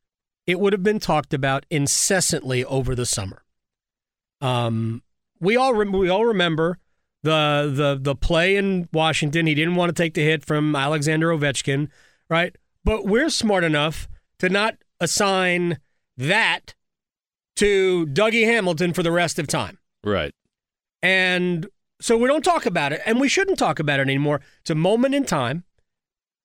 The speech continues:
Speaker 1: Let it go. Hope it doesn't happen again, but let it go and let the guy do his thing. And I do think that some people, I think you called it small pond.
Speaker 2: Yeah,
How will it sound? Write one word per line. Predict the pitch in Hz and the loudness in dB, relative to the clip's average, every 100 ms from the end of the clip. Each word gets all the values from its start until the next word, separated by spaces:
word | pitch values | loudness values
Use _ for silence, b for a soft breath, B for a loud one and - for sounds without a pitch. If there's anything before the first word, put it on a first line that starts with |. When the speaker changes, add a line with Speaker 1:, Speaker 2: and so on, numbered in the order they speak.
| _ _ _ _ _ _ | _ _ _ _ _ _
Speaker 1:
Let | 156 220 | -2 0
it | |
go. | 226 156 160 220 _ _ _ _ _ _ _ | 0 0 0 -6 _ _ _ _ _ _ _
Hope | 202 220 | -2 0
it | |
doesn't | 175 143 | 0 0
happen | 147 233 139 | 0 0 -2
again, | 107 104 151 - _ - | -4 -4 -6 -10 _ -6
but | 165 | 0
let | 180 240 | 2 0
it | |
go | - 127 143 - _ _ | 0 0 -2 -4 _ _
and | - 196 | -2 0
let | 190 208 | 0 0
the | 202 | -2
guy | 180 175 165 160 160 160 | 0 0 0 0 0 -2
do | 147 165 156 | -2 0 0
his | 147 | 0
thing. | 302 254 151 156 - _ _ _ _ _ - | 0 2 0 -4 -10 _ _ _ _ _ -4
And | 156 | -2
I | 151 | -2
do | 135 190 233 | 0 0 0
think | - 175 170 | 0 0 0
that | 135 120 | -4 -4
some | - 160 | -2 -2
people, | 151 160 156 170 170 _ | 0 -2 -2 -4 -6 _
I | - | -8
think | 143 165 156 | -4 -2 -2
you | 151 | -2
called | - 147 147 | -2 -2 -2
it | 151 - _ _ _ - | -4 -10 _ _ _ -10
small | - 135 143 | -4 -2 0
pond. | 156 151 196 - _ _ _ _ | -2 -2 -6 -14 _ _ _ _
Speaker 2:
Yeah, | 262 262 | 0 2